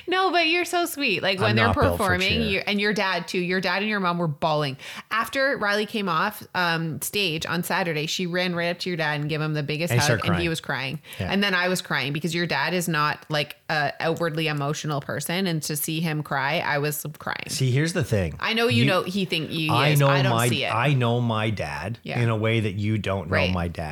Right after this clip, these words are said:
Speaker 2: And we as a family have always made fun of the fact that my dad is highly emotional.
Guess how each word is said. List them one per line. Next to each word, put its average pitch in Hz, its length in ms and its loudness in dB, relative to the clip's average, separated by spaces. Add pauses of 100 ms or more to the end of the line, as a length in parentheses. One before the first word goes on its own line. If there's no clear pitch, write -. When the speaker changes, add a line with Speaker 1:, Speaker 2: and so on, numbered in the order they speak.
(300)
Speaker 2:
And 110 340 0 (140)
we 131 460 4
as 113 240 2
a 104 60 2
family 104 600 0
have 113 240 0 (140)
always 107 560 2
made 101 180 2
fun 98 220 -2
of 90 100 -2
the 98 80 0
fact 95 300 0
that - 80 -8
my 95 140 0
dad 92 280 -2
is 92 120 -2
highly 113 600 0
emotional. 82 640 -6